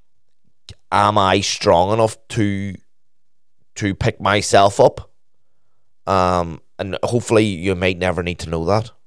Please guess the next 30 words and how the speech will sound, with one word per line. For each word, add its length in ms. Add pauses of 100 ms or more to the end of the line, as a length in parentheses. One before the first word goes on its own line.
(160)
And, 160
and 180
some 200
people, 260
like, 140
I 120
got 160
through 260
fucking 520
thirty-two 1600
years 440
maybe 240
and 140
didn't 200
need 200
to, 200 (560)
um, 540 (880)
I 180
thirty-two. 640 (760)
No, 300 (100)
I 200
about 200
that. 220 (260)
Um, 240
and 160
didn't 280
need 240
to, 260 (300)
um, 640
know 500